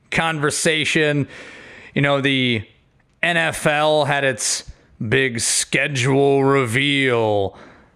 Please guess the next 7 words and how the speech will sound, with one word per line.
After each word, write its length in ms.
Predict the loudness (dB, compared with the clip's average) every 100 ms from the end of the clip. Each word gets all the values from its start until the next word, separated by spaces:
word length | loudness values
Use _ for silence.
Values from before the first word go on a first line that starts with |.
| _ _
last 420 | -2 0 -2 -2
week. 500 | -2 0 -2 -6 -14 -16 _ _ -20 -20 -20 _ -4
And, 680 | 0 0 0 -2 -2 -4 -6 -12 -16 _ _ _ _
of 180 | -4 0
course, 380 | 2 4 4 0
it 100 | 0
gives 540 | 0 2 0 -2 -6